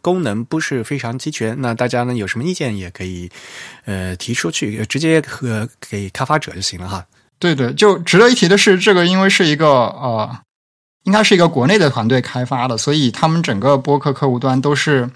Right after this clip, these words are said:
Speaker 2: 呃，就相当于是中文优先的，这跟我们以往推荐的大多数播客客户端是不一样。我们以往推荐的客户端基本上都是国外团队开发，所以无论是界面还是一些使用习惯，也都是这个英语优先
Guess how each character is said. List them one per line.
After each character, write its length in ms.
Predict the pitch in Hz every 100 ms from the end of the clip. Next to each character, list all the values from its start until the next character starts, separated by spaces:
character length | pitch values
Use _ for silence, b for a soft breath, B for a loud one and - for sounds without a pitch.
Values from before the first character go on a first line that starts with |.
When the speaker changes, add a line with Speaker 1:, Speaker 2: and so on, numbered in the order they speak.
| _ _ _ _ _
Speaker 2:
呃， 120 | 151 120
就 120 | 135
相 160 | 131
当 160 | 156 160
于 40 |
是 100 | 143
中 200 | 139 180
文 180 | 165 123
优 180 | 143 147
先 240 | 139 147
的， 140 | 143 107
这 120 | 156
跟 160 | 160 160
我 120 | 117
们 280 | 107 117 123
以 80 |
往 220 | 139 139 107
推 180 | -
荐 240 | 127 139 123
的 160 | 107
大 160 | 104 131
多 120 | 117 123
数 220 | 135 117
播 220 | 117 123
客 100 | 117
客 180 | - 120
户 140 | 107
端 180 | 117 117
是 120 | 120
不 120 | 113
一 60 | 120
样。 240 | 110 113 - - _
我 80 | 123
们 140 | 123
以 40 |
往 160 | 147 151
推 140 | 131
荐 160 | 139 147
的 300 | 135 120 -
客 160 | - 143
户 80 | 127
端 160 | 131
基 140 | 143 180
本 160 | 147
上 180 | 104 131
都 140 | 117 127
是 320 | - 123 107
国 160 | 98
外 160 | 110 151
团 180 | 147 107
队 140 | 113
开 160 | 110 117
发， 140 | 120
所 180 | 117 127
以 240 | 127 123 107 B B B B
无 100 | 135
论 100 | 147
是 140 | 147
界 220 | 151 185 147
面 200 | 156 131
还 140 | 123
是 100 | 117
一 80 | 131
些 140 | 143
使 160 | 139 113
用 140 | 123
习 180 | 135 123
惯， 220 | 120 127
也 80 | 110
都 120 | 113
是 300 | 127 143 123
这 180 | 107 110
个 200 | - -
英 220 | 151 170
语 140 | 190 98
优 180 | 104 107
先 180 | -